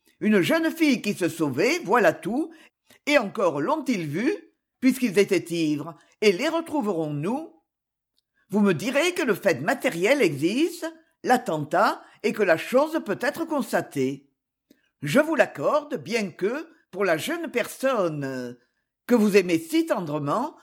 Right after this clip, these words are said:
cela soit épouvantable, le dernier degré de la honte et de la misère.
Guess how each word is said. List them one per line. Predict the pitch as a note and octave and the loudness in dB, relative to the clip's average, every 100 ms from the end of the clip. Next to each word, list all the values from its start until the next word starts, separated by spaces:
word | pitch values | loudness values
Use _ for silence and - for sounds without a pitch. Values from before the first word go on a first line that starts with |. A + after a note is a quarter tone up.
| _ | _
cela | - A#3+ F3+ C#4+ | -2 2 2 0
soit | E4 D4+ | 0 -2
épouvantable, | A#3 - D4+ A#3 D#3+ D#3 D#3 A#3+ C4+ D#4 - - | -2 -2 -2 0 -2 -2 0 0 -2 -8 -8 -2
le | F3+ | 0
dernier | C#3+ D4+ D4 | 2 2 2
degré | G#3 F3+ C3 F3 D4+ | 0 0 0 -2 0
de | D4+ | 0
la | F#3 C3+ G#3 | 0 0 0
honte | C#4+ F4 B3 | -2 -2 -2
et | |
de | E3 | 0
la | E3+ C4 | 2 2
misère. | G#3 D3+ C3+ A#2 B2 A#2+ | 0 -2 -4 -4 -6 -12